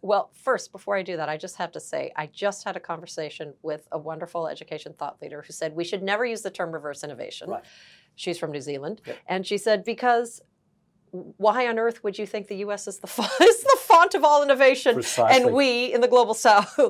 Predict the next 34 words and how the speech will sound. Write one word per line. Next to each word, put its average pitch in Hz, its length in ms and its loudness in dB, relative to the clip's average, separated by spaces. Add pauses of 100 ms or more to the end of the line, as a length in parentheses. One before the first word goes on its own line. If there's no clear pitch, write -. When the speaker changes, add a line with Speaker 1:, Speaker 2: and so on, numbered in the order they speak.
(140)
Speaker 1:
are 220 140 4
not? 240 340 4
In 202 80 -6
fact, 220 200 4
Speaker 2:
I - 20 4
will - 80 6
Speaker 1:
we're 226 60 8
Speaker 2:
now, - 160 12
Speaker 1:
highly 247 180 6
Speaker 2:
I 233 40 2
will 226 60 0
Speaker 1:
innovative." 147 340 6
Speaker 2:
now 175 140 8
strike 190 400 4
that 160 180 4
from 147 180 0
my 135 120 8
Speaker 1:
So, 135 100 12
Speaker 2:
language. 302 540 12
Speaker 1:
<laughs> - 640 0
in 605 540 4
the 359 120 2
future. 320 500 -2
<laughs> - 60 2 (500)
Um, 233 320 6
but 247 200 4
your 240 100 2
point 285 260 0
is 254 120 -4
well 220 100 2
taken, 214 400 -4
which 214 300 -4
is 180 320 0 (360)
inno-, 262 240 2